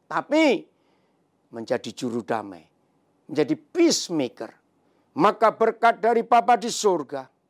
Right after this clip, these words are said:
kasih sayang yang melimpah dari Bapa, anugerah pengampunan yang lengkap dan gratis dari Tuhan Yesus. Terima dan bagikan kepada yang lain.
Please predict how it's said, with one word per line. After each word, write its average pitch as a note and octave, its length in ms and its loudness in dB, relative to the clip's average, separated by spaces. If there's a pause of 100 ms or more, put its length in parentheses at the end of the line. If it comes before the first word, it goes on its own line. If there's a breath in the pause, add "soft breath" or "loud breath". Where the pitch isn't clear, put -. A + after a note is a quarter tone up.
(520)
kasih F#3 320 -2
sayang D4 420 4
yang D#4+ 220 6
melimpah A3+ 720 2 (640)
dari G#3+ 580 4
Bapa, D#3 480 -4 (560)
anugerah A#3+ 880 4
pengampunan B3 800 -2 (320)
yang C#4+ 320 2
lengkap D4+ 800 0
dan E3 180 0 (160)
gratis D#3+ 560 -2
dari D#3+ 320 -2
Tuhan C#3+ 400 -8
Yesus. - 560 -14 (680)
Terima D#4+ 500 6 (800)
dan G#2 160 -16
bagikan C#3 480 -4
kepada A#2 320 -10
yang A2 160 -14
lain. G2 220 -16